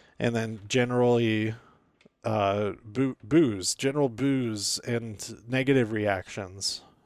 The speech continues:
Um, so they did not show what they were shooting. They just said, "Okay, you know, give us this reaction, and then I'll tell you when to stop," that kind of thing. So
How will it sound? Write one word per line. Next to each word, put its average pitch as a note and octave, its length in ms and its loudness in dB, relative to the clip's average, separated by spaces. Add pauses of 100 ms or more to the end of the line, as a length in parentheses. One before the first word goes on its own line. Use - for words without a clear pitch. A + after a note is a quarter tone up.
(180)
Um, G#2 580 0 (160)
so B2 200 0
they C3 80 6
did C3+ 160 2
not D#3+ 240 4
show E3 460 8
what C#3 280 0
they C#3+ 100 2
were A#2+ 120 -2
shooting. D#3 500 -2 (1200)
They A#2 100 -2
just A#2 120 0
said, A#2 240 0
"Okay, D#3 300 6
you C3+ 60 2
know, B2+ 100 4
give D3 160 2
us C#3 140 2
this C3 220 -4
reaction, A#2 640 0 (160)
and A2+ 140 -6
then A2 60 0
I'll G#2+ 120 0
tell A2+ 220 -2
you A2 320 -4
when A2 180 -8
to G2 80 -8
stop," F#2+ 400 -4 (300)
that A2 200 0
kind B2 160 -4
of A#2 80 -6
thing. C#3 300 -4 (500)
So B2+ 640 4